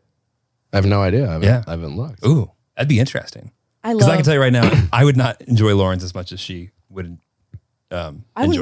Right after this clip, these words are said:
Speaker 3: wanna,
Speaker 2: it.
Speaker 3: yeah, I wouldn't, I would
Speaker 2: No, you
Speaker 3: feel
Speaker 2: wouldn't
Speaker 3: like,
Speaker 2: enjoy mine either.
Speaker 3: yeah, I was gonna say, I don't
Speaker 2: Definitely
Speaker 3: think there'd be
Speaker 2: not.
Speaker 3: a, a, there wouldn't be a good crossover. Like, if we just share a TikTok
Speaker 2: There's a reality
Speaker 3: profile,
Speaker 2: show.
Speaker 3: it would be fucked.
Speaker 2: Yeah, there's
Speaker 3: It
Speaker 2: a
Speaker 3: would
Speaker 2: reality
Speaker 3: be
Speaker 2: show.
Speaker 3: super
Speaker 2: Like,
Speaker 3: fucked.
Speaker 2: you can, like,
Speaker 1: I think
Speaker 2: scroll
Speaker 1: the
Speaker 2: through
Speaker 1: internet
Speaker 2: TikTok.
Speaker 1: always assumes you're interested in whatever,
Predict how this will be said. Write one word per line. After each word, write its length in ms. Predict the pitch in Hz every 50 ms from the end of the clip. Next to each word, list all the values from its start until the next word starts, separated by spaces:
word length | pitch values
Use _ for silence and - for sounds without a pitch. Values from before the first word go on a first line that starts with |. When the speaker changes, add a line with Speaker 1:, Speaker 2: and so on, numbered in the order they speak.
| 269
Speaker 3:
wanna, 60 | 269 240
Speaker 2:
it. 60 | -
Speaker 3:
yeah, 100 | - 233
I 40 | 214
wouldn't, 260 | 202 208 220 220 -
I 40 | - 202
would 60 | 185
Speaker 2:
No, 60 | 175 170
you 80 | 147
Speaker 3:
feel 20 | 143 156
Speaker 2:
wouldn't 140 | 147 135 123
Speaker 3:
like, 60 | 135
Speaker 2:
enjoy 40 | 120 117
mine 120 | 110 104
either. 120 | 101 98 208
Speaker 3:
yeah, 60 | 214
I 40 | 196
was 60 | 185
gonna 120 | 208 170
say, 140 | 165 220 190
I 20 |
don't 120 | 196 190 185
Speaker 2:
Definitely 320 | 208 - 107 - 196 180
Speaker 3:
think 220 | - 196 180 - -
there'd 0 |
be 60 | -
Speaker 2:
not. 320 | 202 170 170 208 - -
Speaker 3:
a, 20 | 196
a, 40 | 180 _ _
there 100 | - 208
wouldn't 140 | 202 202 202
be 80 | 196 190
a 60 | 180
good 160 | - 190 -
crossover. 360 | - - 180 165 - - 175
Like, 120 | 202 220 -
if 60 | 233
we 100 | 285 294
just 160 | 269 254 -
share 180 | - 254 214 220
a 40 |
TikTok 300 | - - 214 - - 233
Speaker 2:
There's 120 | 131 156 151
a 60 | 160
reality 380 | 156 139 123 107 - 98 - -
Speaker 3:
profile, 180 | - 87 82 -
Speaker 2:
show. 60 | - _ _ -
Speaker 3:
it 100 | 262 262
would 140 | 254 226
be 280 | 185 202 202 196 185 165
fucked. 680 | - - - - - - 151 - - - - - - - -
Speaker 2:
Yeah, 260 | 117 117 110 101 92
there's 160 | 92 110 127
Speaker 3:
It 40 | 139
Speaker 2:
a 20 |
Speaker 3:
would 40 | 226 107
Speaker 2:
reality 160 | 95 87 -
Speaker 3:
be 40 | -
Speaker 2:
show. 140 | - - -
Speaker 3:
super 320 | - - 240 196 - -
Speaker 2:
Like, 120 | 101 95 95
Speaker 3:
fucked. 80 | 92 113
Speaker 2:
you 60 | 117
can, 100 | 120 120
like, 160 | 113 110 104
Speaker 1:
I 60 | 175 202
think 120 | 240 254 262
Speaker 2:
scroll 80 | 123 -
Speaker 1:
the 60 | 135
Speaker 2:
through 140 | 127 131 135
Speaker 1:
internet 180 | 131 127 123 117
Speaker 2:
TikTok. 120 | 107 - 110
Speaker 1:
always 280 | 113 117 113 107 92 95
assumes 400 | 90 - - 95 92 90 85 82
you're 160 | 87 87 85
interested 760 | 87 87 87 - 92 90 87 - - 92 87 85 82 80 87
in 260 | - - 87 85 87
whatever, 840 | 85 87 90 90 90 87 90 87 85 85 85 85 85 85 85 85 85